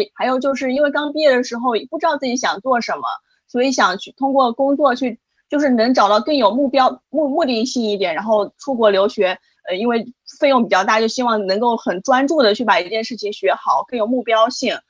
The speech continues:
呃，所以我就先工作了一年，然后才出国的。而且这个工作也有一定的帮助，因为这个工作是在一家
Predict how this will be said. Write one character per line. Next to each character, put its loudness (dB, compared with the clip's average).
呃， 0
所 0
以 4
我 4
就 4
先 -2
工 -2
作 2
了 4
一 -4
年， -4
然 0
后 -4
才 -6
出 -6
国 -2
的。 -4
而 2
且 2
这 4
个 8
工 2
作 2
也 2
有 4
一 -4
定 -2
的 4
帮 0
助， 0
因 0
为 2
这 -2
个 2
工 0
作 4
是 -4
在 2
一 -4
家 -4